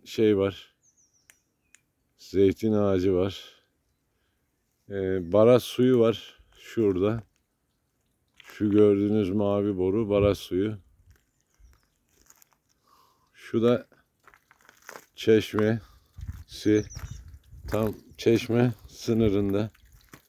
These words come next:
Çeşme sınırında. Yani yer olarak,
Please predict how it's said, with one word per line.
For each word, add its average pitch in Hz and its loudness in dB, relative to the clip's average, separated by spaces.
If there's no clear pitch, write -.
Çeşme 95 -8
sınırında. 90 -6
Yani 82 -8
yer 104 6
olarak, 90 0